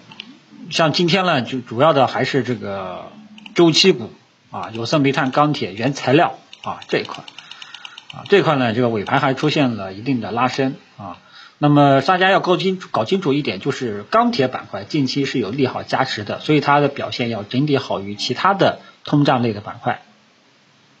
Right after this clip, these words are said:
啊。但是这种炒作的氛围实在是太明显了啊。国师我说过这一块呢，基本上是踏空了啊。我呢，这中午就跟大家讲过啊，这个有幸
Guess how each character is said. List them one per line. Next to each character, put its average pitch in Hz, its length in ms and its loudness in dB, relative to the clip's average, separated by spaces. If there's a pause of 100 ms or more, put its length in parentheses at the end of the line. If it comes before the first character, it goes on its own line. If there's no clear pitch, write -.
(120)
啊。 98 160 -10
但 202 100 0
是 240 100 0
这 233 120 4
种 147 180 2
炒 113 240 -2
作 190 160 6
的 143 80 4
氛 156 220 2
围 101 220 -2
实 - 120 -6
在 131 100 0
是 113 120 -4
太 135 160 -2
明 98 180 -6
显 - 160 -8
了 90 160 -18 (840)
啊。 95 180 -12 (460)
国 156 140 2
师 220 80 4
我 151 160 6
说 185 160 4
过 151 260 6
这 170 140 2
一 139 60 4
块 139 160 0
呢， 113 100 -2
基 120 120 -6
本 107 100 -8
上 107 120 -6
是 107 80 -10
踏 104 200 -8
空 104 180 -14
了 92 120 -14 (360)
啊。 92 220 -14 (800)
我 123 120 4
呢， 160 380 2 (300)
这 139 100 0
中 165 220 4
午 131 60 8
就 123 60 6
跟 123 60 4
大 123 60 4
家 120 100 2
讲 98 240 -4
过 98 180 -8
啊， 104 320 -12
这 123 100 -4
个 131 380 4 (380)
有 123 200 4
幸 151 320 2